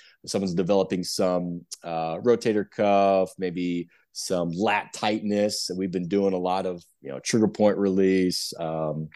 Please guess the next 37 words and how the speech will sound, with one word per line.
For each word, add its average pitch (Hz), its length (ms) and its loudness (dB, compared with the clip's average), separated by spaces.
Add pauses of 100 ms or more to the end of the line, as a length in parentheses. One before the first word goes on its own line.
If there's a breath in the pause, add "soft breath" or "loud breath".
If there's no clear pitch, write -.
(340 loud breath)
maybe 90 240 4
some, 85 540 0
uh, 78 360 -2
resisted 85 1080 0
strengthening 104 880 0
to 90 80 -6
maybe 85 180 -6
gain 92 180 -2
a 90 40 -2
little 92 80 -2
bit 87 140 -6
more, 82 320 -8
more 87 180 -2
mobility, 120 800 4 (300 loud breath)
um, 82 200 -4
but 82 80 -2
we're 85 100 0
not 110 200 0
quite 101 300 2
getting 90 240 4
there. 80 220 -2
So 92 300 0
maybe 120 200 0
a 135 40 2
little 120 140 2
more 101 200 0
aggressive 98 600 -4 (300 soft breath)
form 120 400 0
of 82 180 -2
those, 92 680 2
uh, 82 180 -4
treatments 123 560 0
could 101 80 -6
be 101 100 2
dry 98 220 2
needling. 98 420 0
So, 87 460 -2